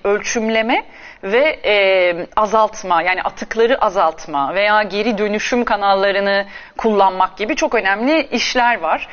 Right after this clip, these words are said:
Dünyada mesela son dönemlerde Massive Attack veya Coldplay gibi gruplar, e, hakikaten bu geri dönüşüm konusunu kontrol altına alana kadar dünya turnesi yapmayacaklarını açıkladılar. Bunlar radikal kararlar, cesur kararlar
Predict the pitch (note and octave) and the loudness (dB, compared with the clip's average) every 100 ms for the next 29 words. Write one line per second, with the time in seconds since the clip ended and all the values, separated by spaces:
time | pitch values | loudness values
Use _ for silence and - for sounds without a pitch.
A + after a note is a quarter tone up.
0 | C4+ A3+ A3+ A#3 A#3+ B3+ C4+ C4+ A3+ A3+ | 0 2 2 4 4 4 2 2 -2 -2
1 | A3 A3 A3 A#3 A#3+ A3+ G#3+ G#3+ G#3+ G#3 | 2 0 2 2 2 2 0 0 0 0
2 | G#3 A#3 G#3+ G#3+ A3 G#3 G#3 G#3+ G3+ G3 | 2 0 0 -2 -2 -2 0 -2 0 2
3 | G3+ G#3 A3 A#3+ - G3+ E3+ E3 D#3+ D#3 | 2 2 0 0 -2 -2 -2 -4 -6 -2
4 | G#3+ A3 - E3+ D#4 - - - - G3 | -2 -2 0 0 -2 -12 -16 -14 -2 2
5 | F#3 G#3 G3+ C4+ C4+ C4 C4 B3 B3 G#3+ | 2 0 -4 -4 -2 0 0 -2 -2 -2
6 | G#3+ G3+ G3+ G#3 A3 A3 C4+ A#3 G#3 - | -2 -2 -2 -2 -2 -2 -2 -2 -4 -4
7 | G#3+ A3 G3+ F#3+ B3+ B3 G#3 G3+ G3+ G#3 | -6 -2 -2 0 -2 0 0 0 -2 -2
8 | G#3 F#3+ G3+ B3+ D4 A3 G#3+ D4 A3+ B3+ | 0 2 2 2 0 0 0 0 0 2
9 | D4 C4+ A3 A3 D4+ D4+ G3 D#3+ E3 D#3 | 2 0 -4 0 0 0 -4 -6 -6 -6
10 | E3 D#3 C3+ - - D#3 - - - - | -8 -8 -10 -12 -12 -12 -8 -8 -8 -12
11 | - - B3+ D4+ C4+ A3+ A3+ B3+ C4+ A#3+ | -12 -2 4 4 4 2 0 0 0 0
12 | F#3+ F3+ F#3 B3 G#3 G3+ B3 C#4+ A3+ F#3 | 2 2 2 0 0 -4 -2 -2 0 2
13 | E3+ F3 D4+ | 2 2 0